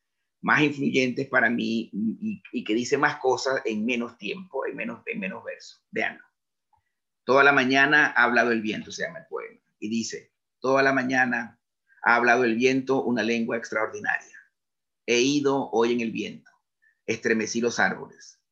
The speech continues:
hice pliegues en el río, alboroté la arena, entré por las más finas rendijas y soné largamente en los alambres. Antes, ¿recuerdas? Pasaba pálida por la orilla del viento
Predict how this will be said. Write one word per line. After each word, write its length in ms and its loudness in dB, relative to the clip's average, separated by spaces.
hice 220 0
pliegues 440 2
en 120 0
el 160 -4
río, 280 -10
alboroté 560 0
la 100 6
arena, 380 -4
entré 460 0
por 180 -2
las 160 -4
más 280 -2
finas 380 -4
rendijas 680 -8
y 100 -4
soné 280 0
largamente 880 0
en 80 -2
los 160 -6
alambres. 640 -6
Antes, 640 0
¿recuerdas? 840 -2
Pasaba 520 0
pálida 580 2
por 160 0
la 100 -4
orilla 220 -2
del 160 -2
viento 420 -10